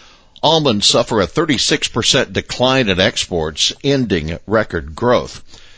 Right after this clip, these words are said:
California almond shipments dropped by more than a hundred million pounds last month over last year, a decline of thirty percent for overall shipments to two hundred seventeen million pounds.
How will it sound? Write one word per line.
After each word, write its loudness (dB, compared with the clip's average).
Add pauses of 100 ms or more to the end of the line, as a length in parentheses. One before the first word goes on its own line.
(200)
California 0
almond 2
shipments -4
dropped 0
by 2
more 2
than 2
a 2
hundred -2
million 0
pounds -2
last -2
month -4
over -4
last -4
year, -2 (360)
a -4
decline -4
of -12
thirty -2
percent -4
for -8
overall -4
shipments -4
to -14
two -4
hundred -6
seventeen -6
million -8
pounds. -4